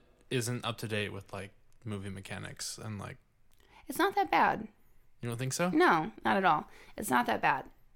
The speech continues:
Speaker 1: Like, I've
Speaker 2: Um,
Speaker 1: watched a few old Star Treks, and I just can't watch those.
Speaker 2: No, no, no. This is, this is better.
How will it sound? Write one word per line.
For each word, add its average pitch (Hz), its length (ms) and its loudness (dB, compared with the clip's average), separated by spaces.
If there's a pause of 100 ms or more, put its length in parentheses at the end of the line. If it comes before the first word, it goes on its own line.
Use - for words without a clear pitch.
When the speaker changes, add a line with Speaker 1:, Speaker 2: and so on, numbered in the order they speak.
(100)
Speaker 1:
Like, 185 260 8
I've 160 100 10
Speaker 2:
Um, 165 60 2
Speaker 1:
watched 175 240 8
a 143 100 -2
few 151 260 4
old 123 240 4
Star - 360 4
Treks, 139 360 0
and 113 100 -2
I 107 60 -2
just 101 160 -8
can't 101 240 -6
watch 107 300 -6
those. - 320 -10
Speaker 2:
No, 254 140 6
no, 240 80 4
no. 180 200 2
This 240 220 4
is, 294 220 0
this 247 200 -2
is 220 120 -6
better. 160 500 -2